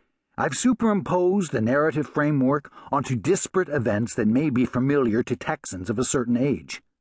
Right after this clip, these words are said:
There are concepts introduced here with which some academic historians may disagree, such as the idea that Texas oil wealth was discovered by the national press in nineteen forty-eight.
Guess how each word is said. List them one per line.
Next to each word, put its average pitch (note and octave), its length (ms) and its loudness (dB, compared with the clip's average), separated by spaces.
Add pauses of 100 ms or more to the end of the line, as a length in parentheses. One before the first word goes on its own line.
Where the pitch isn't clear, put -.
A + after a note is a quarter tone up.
(1000)
There F#3 160 4
are F#3 80 2
concepts - 680 0
introduced D3 680 0
here F#2+ 140 0
with G#2+ 200 -2
which D#3+ 240 0 (200)
some D#3+ 260 0
academic B2+ 600 -2
historians A2 680 0
may G2+ 100 0
disagree, G2 680 0 (840)
such E3+ 280 0
as B2+ 140 -2
the B2 140 2
idea A2+ 520 2
that B2 160 -2
Texas C#3+ 500 -2
oil D#3 340 2
wealth G#2 360 0 (200)
was A2+ 380 0 (300)
discovered G#2+ 760 -2 (260)
by A2+ 160 0
the G#2+ 100 -4
national B2 580 0
press A#2+ 400 -4
in A#2+ 80 2
nineteen A#2 360 0
forty-eight. B2+ 640 0